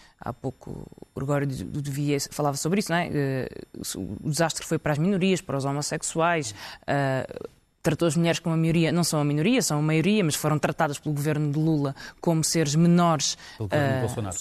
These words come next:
Speaker 1: pelo governo de Bolso-, Bolsonaro, peço desculpa, como seres menores. Portanto, não, não falo só deste ponto de vista, mas falo do desastre que é, eh, na gestão da pandemia, na, na forma como o Brasil é visto de fora,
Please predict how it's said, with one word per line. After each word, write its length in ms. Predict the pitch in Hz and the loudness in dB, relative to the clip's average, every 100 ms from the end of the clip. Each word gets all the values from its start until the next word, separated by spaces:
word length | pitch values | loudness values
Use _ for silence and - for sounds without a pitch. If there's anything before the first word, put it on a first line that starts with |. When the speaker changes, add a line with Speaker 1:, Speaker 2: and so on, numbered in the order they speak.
| - | -2
Speaker 1:
pelo 180 | 135 - | -2 2
governo 300 | 170 175 175 | 2 4 4
de 40 | |
Bolso-, 220 | 170 147 180 | 4 2 0
Bolsonaro, 340 | 165 170 156 | 0 0 0
peço 120 | 165 | -2
desculpa, 200 | - 147 | -2 -2
como 140 | 165 156 | -2 0
seres 260 | 170 151 | 0 0
menores. 420 | 170 180 202 202 | 2 4 2 0
Portanto, 360 | - - - 170 | -6 -10 -2 0
não, 140 | 185 | 2
não 120 | 202 190 | 2 2
falo 200 | 196 196 | 2 0
só 200 | - 190 | 0 0
deste 240 | 175 - | 0 -2
ponto 240 | 180 180 | -2 -2
de 80 | - | 0
vista, 220 | 196 - | -2 0
mas 120 | 208 - | -2 0
falo 160 | 208 | -2
do 60 | 196 | 0
desastre 400 | 165 185 - - | 0 -2 -2 -10
que 140 | - 180 | -2 0
é, 180 | 202 - - - - | 0 -4 -14 -8 0
eh, 160 | 165 | 2
na 120 | 170 | 2
gestão 240 | 165 - 170 | 0 0 0
da 120 | 160 | 0
pandemia, 480 | 170 165 180 214 208 | 0 0 2 2 2
na, 260 | 180 165 | 2 0
na 100 | 156 | -2
forma 320 | 151 170 156 151 | 0 0 0 -2
como 280 | 165 160 | -2 -2
o 20 | 151 | -2
Brasil 400 | 151 165 160 160 | 0 0 2 2
é 80 | |
visto 320 | 147 165 - - | 2 0 -2 -4
de 80 | |
fora, 420 | - 180 196 196 | 0 4 4 4